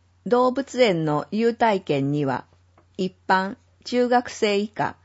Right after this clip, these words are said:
七十歳以上の人数を、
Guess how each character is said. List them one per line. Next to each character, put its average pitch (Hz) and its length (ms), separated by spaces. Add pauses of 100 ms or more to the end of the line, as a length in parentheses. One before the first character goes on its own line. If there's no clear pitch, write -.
(400)
七 208 300
十 233 120
歳 233 400
以 226 40
上 185 220
の 151 140
人 170 320
数 139 220
を、 127 240